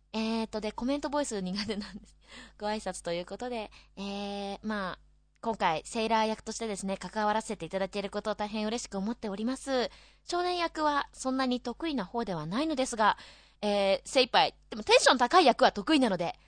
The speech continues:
はい、頑張らせていただこうと思います。はい。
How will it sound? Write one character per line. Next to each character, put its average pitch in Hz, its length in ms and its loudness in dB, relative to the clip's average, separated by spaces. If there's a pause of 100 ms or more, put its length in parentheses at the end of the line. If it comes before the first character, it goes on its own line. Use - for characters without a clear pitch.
(180)
は 294 100 4
い、 - 200 2
頑 226 120 6
張 240 60 6
ら 262 80 4
せ 208 160 -8
て 165 160 -12 (240)
い 208 80 -14
た 247 100 4
だ 247 140 4
こ 311 120 2
う 285 60 4
と - 200 0
思 233 160 4
い 320 80 0
ま 359 100 2
す。 269 260 2 (360)
は 330 180 0
い。 - 140 -2